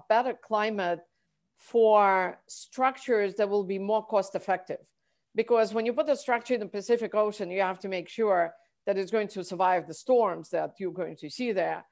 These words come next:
You're not going to see the same intensity of the storms in the Atlantic, especially on the west coast of Ireland, as you would in the Pacific. But it's all the matter of design.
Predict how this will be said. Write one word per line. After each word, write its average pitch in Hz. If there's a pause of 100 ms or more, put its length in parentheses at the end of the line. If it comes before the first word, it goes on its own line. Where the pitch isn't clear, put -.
(280)
You're 233
not 240
going 233
to -
see 240
the 220
same 202 (100)
intensity 208
of 165
the 165
storms 185 (480)
in 226
the 190
Atlantic, 233
especially 196
on 180
the 180
west 175
coast 165
of 165
Ireland, 160 (100)
as 160
you 175
would 170 (160)
in 170
the 151
Pacific. 151 (540)
But 254
it's 320
all 330
the 277
matter 254
of 202
design. 180